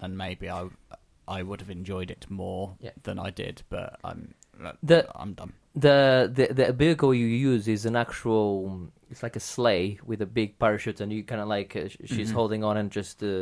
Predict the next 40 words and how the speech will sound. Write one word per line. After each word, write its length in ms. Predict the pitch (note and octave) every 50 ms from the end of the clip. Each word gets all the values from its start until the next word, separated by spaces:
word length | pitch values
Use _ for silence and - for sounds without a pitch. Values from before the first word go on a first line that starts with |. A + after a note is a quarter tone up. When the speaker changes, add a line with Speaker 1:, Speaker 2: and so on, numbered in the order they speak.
| F2 - E2+ -
Speaker 2:
if 100 | - D3
you, 80 | A#2+ A#2
Speaker 1:
Yeah, 220 | A2 G#2 G2+ G2
Speaker 2:
if, 60 | G2+
Speaker 1:
I, 100 | G#2 G#2+ G#2+
Speaker 2:
if 40 | G2+
Speaker 1:
I 40 | G2+
think 200 | - G#2+ G2+ G#2+
I've 100 | F#2 -
seen 300 | - - D#2+ D#2+ - -
it 40 | -
Speaker 2:
Yeah, 100 | B2+ G2+
Speaker 1:
in 160 | F#2+ G2+ A2 A#2+
Speaker 2:
i-, 40 |
Speaker 1:
trailers 280 | A2+ F2+ F#2 F#2+ F#2+ -
Speaker 2:
if 0 |
Speaker 1:
and 80 | - -
Speaker 2:
you've 140 | D#3 -
seen 160 | - - E3 C#3
the 60 | A#2
Speaker 1:
stuff. 40 | -
Speaker 2:
trailer, 200 | B2+ A#2 G#2 G#2+
you've 120 | G2+ G2
seen 180 | - - A2 G2+
that 200 | G2 F2+ F2 -
with 100 | A#2+ A2
a 40 | A2
fantastic, 520 | - A#2 A2 B2 A#2 A2+ - G#2 F#2 - -
actually, 240 | A#2+ - - A#2
the 60 | G#2 -
trailer 240 | D3+ C3+ A#2 G#2 G2+
with 100 | G#2 G#2
that 100 | G#2 -
fantastic, 640 | - A2+ G#2 A#2 G#2 - - G#2+ G2 F#2+ - - G#2+
uh, 40 |
uh, 800 | G2+ G2 G2 G2 F#2+ F#2+ F#2 F2+ F#2 - - G2 F#2+ F#2 F#2 F#2+ - - - - _ _
Fleetwood 340 | - - A#2 A2 A2 A2
Mac, 340 | A#2 A2 G#2 G2 - - -
uh, 160 | G#2+ G2 F#2+ F#2
song, 400 | - - A#2 G#2 F#2+ F#2+ F#2